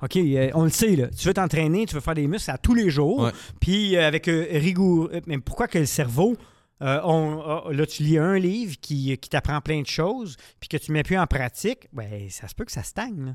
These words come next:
Speaker 2: Mm. Puis, tu sais, des fois, je trouve que ces livres-là, c'est,
Speaker 1: Mm.
Speaker 2: il y en a qui vont trouver que c'est trop compliqué. Mais c'est pas que c'est trop compliqué, c'est, c'est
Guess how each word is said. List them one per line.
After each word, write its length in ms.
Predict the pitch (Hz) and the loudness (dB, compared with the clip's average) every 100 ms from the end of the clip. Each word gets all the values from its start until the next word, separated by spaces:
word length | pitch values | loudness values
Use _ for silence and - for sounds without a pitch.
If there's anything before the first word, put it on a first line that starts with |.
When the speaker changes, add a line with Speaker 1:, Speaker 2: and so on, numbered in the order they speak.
| 120 | -2
Speaker 2:
Mm. 180 | 120 120 - _ _ | 0 0 -6 _ _
Puis, 80 | - | -8
tu 100 | 208 | -6
sais, 40 | |
des 120 | 175 127 | -4 -4
fois, 160 | 202 | -4
je 60 | - | -6
trouve 120 | 165 | -4
que 100 | 135 | -2
ces 180 | 107 131 | 0 2
livres-là, 280 | 120 123 156 | 4 4 2
c'est, 180 | 147 117 - _ _ _ - | 0 -2 -6 _ _ _ 0
Speaker 1:
Mm. 180 | 175 190 - - - _ - | 2 2 -4 -18 -20 _ -4
Speaker 2:
il 80 | 131 | 0
y 40 | |
en 0 | |
a 20 | 185 | 0
qui 100 | 135 | 2
vont 140 | 120 | 0
trouver 220 | - 135 | 0 -4
que 60 | 156 | -2
c'est 100 | 127 117 | -2 -2
trop 160 | - 160 | -4 -2
compliqué. 520 | 147 110 - 151 151 - _ _ _ _ _ | -2 -2 -6 -8 -8 -12 _ _ _ _ _
Mais 160 | 113 - _ _ _ | -10 -10 _ _ _
c'est 160 | - 120 | -12 -10
pas 140 | 98 | -8
que 60 | - | -8
c'est 80 | 120 | -8
trop 140 | 120 | -8
compliqué, 320 | - 113 - | -6 -6 -8
c'est, 180 | - 113 | -8 -6
c'est 320 | 101 - 120 | -6 -6 -8